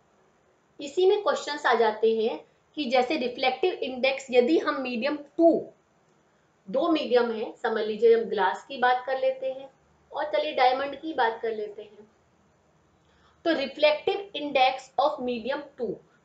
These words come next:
मतलब glass से किस में गई, यहाँ पर ग्ला-, ये glass है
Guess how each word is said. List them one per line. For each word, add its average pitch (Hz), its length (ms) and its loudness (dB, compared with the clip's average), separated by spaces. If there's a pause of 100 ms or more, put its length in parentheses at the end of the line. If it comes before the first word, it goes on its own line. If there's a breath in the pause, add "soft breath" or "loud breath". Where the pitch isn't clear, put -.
मतलब 294 280 2 (120)
glass 226 520 4
से 320 100 -6
किस 247 300 -12
में 220 200 2
गई, 202 260 -4 (520)
यहाँ 220 280 -2 (100)
पर 190 200 -2
ग्ला-, 180 300 -4
ये 220 160 4
glass 180 500 -4
है 302 100 -12